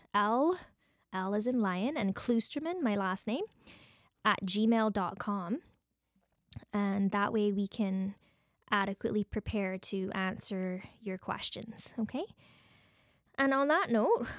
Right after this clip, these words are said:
we'll head straight into today's topic. So two-part series this week and next for Christian wives. Um, so in our culture,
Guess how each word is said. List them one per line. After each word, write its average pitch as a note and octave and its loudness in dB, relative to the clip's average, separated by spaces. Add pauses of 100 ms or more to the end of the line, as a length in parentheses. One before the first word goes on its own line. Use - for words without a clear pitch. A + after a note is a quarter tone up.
(160)
we'll B3 6
head A#3+ 2
straight B3+ 2
into A#3 2
today's G3+ 0
topic. G3 -6
So G3+ -2
two-part F#4 4
series E4 2
this - 0
week C4+ -2
and C4 4
next - -2
for F#3+ -2
Christian G3+ 0
wives. F3 -6 (540)
Um, F#3 -6 (340)
so - 0
in E4+ 2
our F#4+ 4
culture, G#3 0